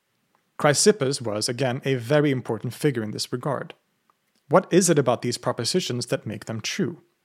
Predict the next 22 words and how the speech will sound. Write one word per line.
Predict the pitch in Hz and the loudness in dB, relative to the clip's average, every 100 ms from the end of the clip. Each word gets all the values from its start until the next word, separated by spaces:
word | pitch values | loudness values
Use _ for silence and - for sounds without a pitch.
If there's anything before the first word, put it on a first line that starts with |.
| _ _ _ _ _ - | _ _ _ _ _ 0
Some | - 202 | 2 4
philosophers | 196 139 120 120 127 - | 4 4 2 -2 -4 0
would | 139 | 0
argue | 110 110 131 | 0 -2 -2
that | 117 | -2
a | 117 | -2
proposition | - 117 110 - 165 147 | -2 -6 -4 -2 -2 -2
is | 120 - | -4 -4
true | - 208 139 | 0 2 2
as | 135 135 | 2 0
long | 139 143 | -2 -2
as | |
the | - 135 | -4 -4
second | - 196 185 147 | 0 -2 -2 -6
part | - 117 104 - | -4 -4 -4 -2
isn't, | 131 117 117 - | -2 -2 -4 -4
as | 117 | -4
a | 113 | -6
matter | 104 107 | -4 -6
of | - | -2
fact, | 165 127 - - | 0 0 -2 -10
false, | - 208 131 139 - | 0 2 4 2 0